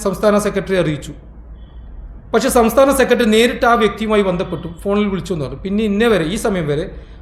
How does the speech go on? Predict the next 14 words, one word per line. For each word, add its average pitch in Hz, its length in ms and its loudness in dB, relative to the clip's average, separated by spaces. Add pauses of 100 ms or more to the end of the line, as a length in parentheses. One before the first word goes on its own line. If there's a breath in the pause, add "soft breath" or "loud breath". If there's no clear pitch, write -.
(240 loud breath)
അദ്ദേഹം 196 340 4 (240)
എൻ്റെ 170 220 0 (440)
ഫോൺ 180 200 0 (180)
അറ്റൻഡ് 170 280 -4
ചെയ്യാൻ 170 220 -2
തയ്യാറായിട്ടില്ല, 156 480 -4 (300)
ഈ 175 60 -6
നിൽക്കുക 170 280 0
എന്ന് 180 200 2
പറഞ്ഞ 156 240 -2
ആൾ. 123 60 -6 (840 loud breath)
പിന്നീടാണ് 262 400 6
ഞാൻ 247 180 4
മനസ്സിലാക്കുന്നത്, 214 500 2